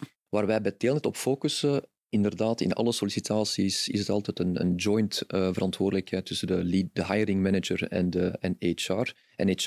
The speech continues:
R die echt wel v-, gaat doorprikken naar cultuur,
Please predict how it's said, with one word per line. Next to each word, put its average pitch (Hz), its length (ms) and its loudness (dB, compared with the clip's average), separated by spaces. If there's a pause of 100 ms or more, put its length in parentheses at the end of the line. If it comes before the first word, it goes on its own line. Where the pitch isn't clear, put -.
(100)
R 113 40 0
die 101 220 0
echt - 200 -4
wel 104 140 0
v-, - 80 -12 (720)
gaat 92 400 -2
doorprikken 113 580 0
naar 92 220 0
cultuur, - 840 -2